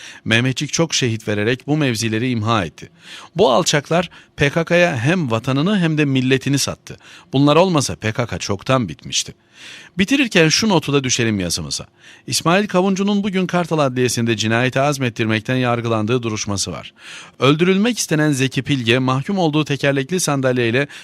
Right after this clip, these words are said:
Kazakistan'dan geldi. İsmail Kavuncu gelmedi. Gelemedi çünkü korkuyor. İsmail Kavuncu ile ortağı Müjdat Güler birlikte gözaltına alınmıştı.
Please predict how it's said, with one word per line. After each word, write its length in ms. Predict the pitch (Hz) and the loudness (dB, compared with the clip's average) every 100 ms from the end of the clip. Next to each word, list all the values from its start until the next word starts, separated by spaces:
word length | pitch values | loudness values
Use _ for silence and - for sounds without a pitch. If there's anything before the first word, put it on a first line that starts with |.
| - | -8
Kazakistan'dan 720 | 139 135 135 - 135 127 123 | -4 -2 -2 -4 -2 0 0
geldi. 520 | 101 85 67 71 135 147 - - | 0 -2 -4 0 0 -2 -12 -10
İsmail 440 | 117 - 127 131 127 | -6 -2 0 0 0
Kavuncu 400 | 139 131 143 170 | 0 0 0 0
gelmedi. 540 | 151 151 131 90 123 _ _ | 2 2 0 -4 -8 _ _
Gelemedi 460 | - 107 135 147 170 | -2 2 2 0 -2
çünkü 300 | - 123 139 | -4 -4 -2
korkuyor. 480 | 127 117 - 127 69 - - - - | 0 0 0 -4 -4 -12 -20 -18 -10
İsmail 440 | 110 - 139 165 | -6 -2 0 0
Kavuncu 360 | - 160 170 196 | 0 0 2 0
ile 140 | 202 | 2
ortağı 360 | 175 160 160 156 | 2 2 2 0
Müjdat 380 | 147 135 139 - | 0 0 0 0
Güler 320 | 151 151 135 | 2 2 0
birlikte 340 | 123 127 151 | -2 -2 -2
gözaltına 540 | 139 123 101 95 107 113 | 0 0 0 0 -2 -2
alınmıştı. 560 | 95 95 92 - 76 | -2 -4 -4 -6 -10